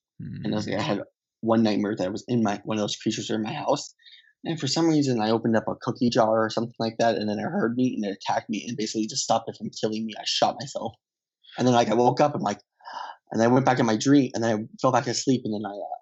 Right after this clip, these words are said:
Speaker 1: and then I remember, like, just, like, doing that.
Speaker 2: Wow. Again, shooting yourself to avoid. Oh my God, you're Patrick. What's happening? La-, ladies and gentlemen, and everyone listening.
Speaker 1: I think it's
Speaker 2: This is a, this is the ultimate cliffhanger.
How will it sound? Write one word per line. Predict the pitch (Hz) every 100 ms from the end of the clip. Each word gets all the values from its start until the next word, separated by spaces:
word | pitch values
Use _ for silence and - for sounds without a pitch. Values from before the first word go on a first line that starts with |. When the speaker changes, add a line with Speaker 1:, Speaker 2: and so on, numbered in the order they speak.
| _ _ -
Speaker 1:
and | 113
then | 117
I | 113
remember, | 110 110 120 117 104
like, | 101 101
just, | 104 101
like, | - _ _ _ _ _ _ _ -
doing | 113
that. | 107 101
Speaker 2:
Wow. | - 98 _ _ _ _ _ _ - - - _ - -
Again, | 147 202 151
shooting | - 190 190
yourself | 185 - 185 -
to | 175
avoid. | 143 165 175 -
Oh |
my | 190 190
God, | 196 196 147
you're | 185
Patrick. | - 196 - 165 -
What's | 190 -
happening? | 190 196 175 147 - - - - - -
La-, | 143 160 165
ladies | 147 160 165 165
and | 143
gentlemen, | 143 135 135 131 117
and | 117
everyone | 117 113 110
listening. | 107 - 107
Speaker 1:
I | 139
think | 202 233
it's | - - - _ _ _ _ -
Speaker 2:
This | 127 -
is | 120
a, | 117 -
this | 131 123 131
is | 107
the | 117 117 -
ultimate | 131 127 - 120 117 - - -
cliffhanger. | - 117 - 104 98